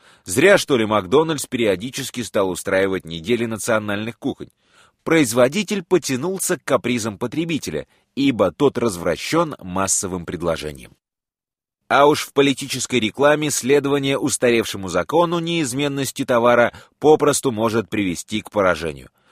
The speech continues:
Политик не может быть принципиальным и негибким.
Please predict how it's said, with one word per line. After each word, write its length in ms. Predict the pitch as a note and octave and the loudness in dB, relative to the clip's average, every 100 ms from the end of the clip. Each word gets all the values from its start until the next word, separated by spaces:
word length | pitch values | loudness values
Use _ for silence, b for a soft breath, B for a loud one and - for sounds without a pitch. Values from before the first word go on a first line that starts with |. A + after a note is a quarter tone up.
| b b | b b
Политик 480 | A#2 C3 C#3+ D3+ - | 2 4 2 -2 -6
не 120 | C3 | -4
может 340 | C3 C#3 C#3+ | 0 0 -2
быть 240 | A#2+ C#3 - | 0 -4 -2
принципиальным 840 | C#3 B2+ C3 A#2+ A2+ A#2+ C#3 C#3+ | -6 -4 -6 0 2 2 0 -6
и 260 | G#2 A2+ A#2 | -4 -6 -4
негибким. 580 | A#2 A2 G2+ - C2+ | -6 -4 -6 -6 -16